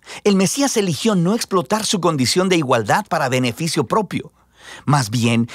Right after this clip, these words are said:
se despojó a sí mismo de esa condición. Se hizo hombre, se volvió siervo de todos y aún más que eso, permitió que lo humillaran. Él fue obediente al Padre al ir a morir en una cruz romana. Pero a través del poder y la gracia de Dios,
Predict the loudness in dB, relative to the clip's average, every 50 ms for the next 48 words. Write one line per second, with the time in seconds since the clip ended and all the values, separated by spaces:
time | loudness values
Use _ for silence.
0 | -10 -4 0 0 2 2 0 0 0 -2 -2 0 0 0 -2 0 0 0 2 2
1 | 2 2 2 2 2 0 0 2 0 0 -2 -2 -4 -4 -4 -2 -2 0 0 0
2 | 0 0 0 0 0 -2 -4 -8 _ _ -20 -16 -12 -6 -2 -2 -2 -2 -2 -2
3 | 0 0 2 2 2 2 2 2 2 2 2 0 -2 -6 -10 -2 0 2 2 4
4 | 2 2 2 0 0 0 -2 -4 -2 0 0 0 2 0 0 0 -2 -2 -2 0
5 | 0 2 2 2 0 -2 -4 -6 -4 0 2 2 2 2 2 2 4 4 2 2
6 | 0 2 2 2 4 2 2 0 -2 -4 -4 -8 -18 -8 -4 0 0 2 2 2
7 | 0 -2 -2 0 2 2 4 4 4 2 2 2 2 0 0 0 0 0 -2 -2
8 | -6 -10 -14 -18 _ _ _ _ _ _ _ _ _ 0 0 0 0 2 2 4
9 | 4 4 4 2 2 2 2 2 2 2 2 2 2 2 2 2 2 2 0 0
10 | 0 0 0 0 0 0 2 2 2 2 2 2 2 2 2 2 2 0 0 -2
11 | -2 0 2 2 2 2 0 -2 -2 2 2 4 4 4 4 2 2 0 -2 -4
12 | -8 -14 _ _ -20 -20 -20 -16 -2 2 2 4 4 2 0 -2 -2 0 0 2
13 | 2 2 0 2 2 2 2 2 2 2 2 2 2 2 2 0 0 0 0 0
14 | 0 0 2 2 2 2 2 0 0 0 -2 -4 -8